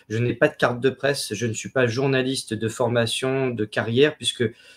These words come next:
je n'ai pas fait d'école de journalisme. Je suis plutôt, donc, comme disait Coluche, euh,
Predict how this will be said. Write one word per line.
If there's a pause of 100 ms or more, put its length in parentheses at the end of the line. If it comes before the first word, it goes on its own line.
(160)
je
n'ai
pas
fait
d'école
de
journalisme. (320)
Je
suis
plutôt,
donc,
comme
disait
Coluche,
euh,